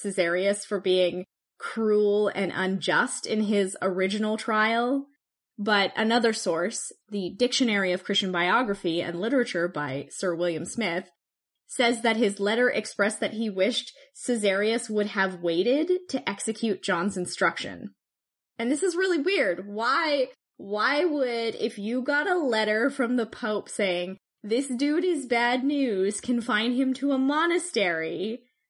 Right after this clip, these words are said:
why would you wait? This is an order from the Pope, so of course he would carry it out. But I digress. It just doesn't make any sense to me why he would be like,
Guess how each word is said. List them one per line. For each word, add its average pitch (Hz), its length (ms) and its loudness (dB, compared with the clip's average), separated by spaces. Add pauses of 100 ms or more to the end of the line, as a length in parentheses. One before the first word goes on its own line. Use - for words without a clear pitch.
(320)
why 208 280 0
would 370 200 0
you 349 200 0
wait? 240 500 -2 (220)
This 262 200 -2
is 330 120 2
an 359 120 2
order 262 360 2
from 233 280 -2
the 208 80 -2
Pope, 208 440 -2
so 233 220 0
of 233 140 -4
course - 440 0
he 285 100 2
would 208 180 0
carry 180 360 -2
it 151 100 0
out. 82 240 -6 (800)
But 202 240 0
I 170 120 0
digress. - 480 -8
It 202 80 -8
just 208 180 -4
doesn't 190 280 0
make - 200 -8
any 208 200 -4
sense - 340 -6
to 190 100 -4
me 160 140 -4
why 170 160 -4
he 196 140 -4
would 175 120 -2
be 180 140 0
like, 180 240 -2